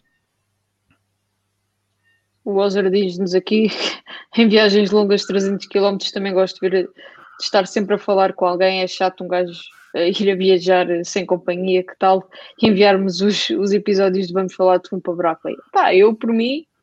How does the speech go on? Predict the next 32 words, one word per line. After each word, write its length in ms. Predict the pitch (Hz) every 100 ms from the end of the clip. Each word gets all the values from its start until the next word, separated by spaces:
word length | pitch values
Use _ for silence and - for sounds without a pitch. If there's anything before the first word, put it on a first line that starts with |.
| _ _ _ _ _ _ _ _ _ _ -
eu 120 | 214
manda 280 | 214 262 311
lá 160 | 311
pa-, 300 | 311 349 320
manda 260 | 220 254 349
lá 160 | 330
isso. 320 | 277 302 - - -
E 80 | 220
se 100 | 220
me 80 |
quiserem 380 | 202 226 233 233
contratar 500 | 226 226 226 220 226
em 120 | 220 208
Brackley, 480 | 226 - 294 311 _ _ _ _ _ _ -
ó, 460 | 247 285 285 - 277
ó, 60 |
João 140 | 277 311
Neves, 340 | 294 196 - _
metem 340 | 233 277 311 320
uma 200 | 285 262
cunha, 360 | 254 254 202
pá, 220 | - 214
ir 140 | 208 208
para 100 | 170
marketing 680 | 151 180 220 226 220 208 185
ou 60 |
assim. 340 | 170 - 180 180 _ _ _ _ _
Estou 160 | -
a 40 | 160
brincar, 400 | 175 185 170 -
calma, 280 | - - -
pessoal. 320 | - - -